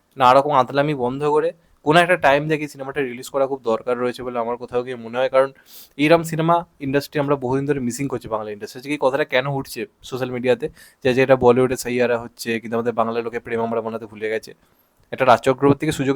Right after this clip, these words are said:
দেওয়া হয়েছিল বলেই সে কিন্তু উঠেছিল, এবং তখন এসবিএফ এর ভাবনা চিন্তাটা অন্যরকম ছিল। এখন জানি না এদের কী হয়েছে, মানে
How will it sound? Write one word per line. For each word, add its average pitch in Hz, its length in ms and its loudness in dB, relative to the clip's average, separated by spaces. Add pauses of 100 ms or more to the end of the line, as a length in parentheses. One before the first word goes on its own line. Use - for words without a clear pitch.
দেওয়া 151 140 4
হয়েছিল 143 240 0
বলেই 156 180 -2
সে 160 100 -14
কিন্তু 156 240 -14
উঠেছিল, 135 300 -4
এবং 135 180 -4
তখন 160 160 2
এসবিএফ 160 220 -6
এর 165 60 -4
ভাবনা 139 260 -2
চিন্তাটা 156 280 -6
অন্যরকম 147 360 0
ছিল। 120 120 -10
এখন 139 200 -12
জানি 135 120 -4
না 143 80 -8
এদের 143 240 -10
কী 147 180 -16
হয়েছে, 220 260 -8 (800)
মানে 123 120 -2